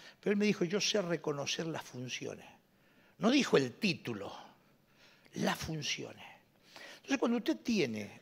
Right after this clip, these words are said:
al frente suyo, cuando usted, alguien le da un consejo,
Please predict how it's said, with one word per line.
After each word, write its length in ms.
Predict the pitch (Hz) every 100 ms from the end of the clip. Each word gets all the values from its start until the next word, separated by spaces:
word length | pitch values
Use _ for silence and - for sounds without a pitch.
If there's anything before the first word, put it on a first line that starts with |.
| -
al 160 | 135 120
frente 420 | - 190 175 -
suyo, 560 | - 170 117 95 101 - _ _ - - - _ _
cuando 340 | - 156 147 160
usted, 480 | 127 - 240 156 - - - _
alguien 720 | 233 240 170 110 113 101 110 -
le 180 | 151 143
da 120 | 170
un 200 | 196 175
consejo, 840 | - 160 156 - 151 - - 110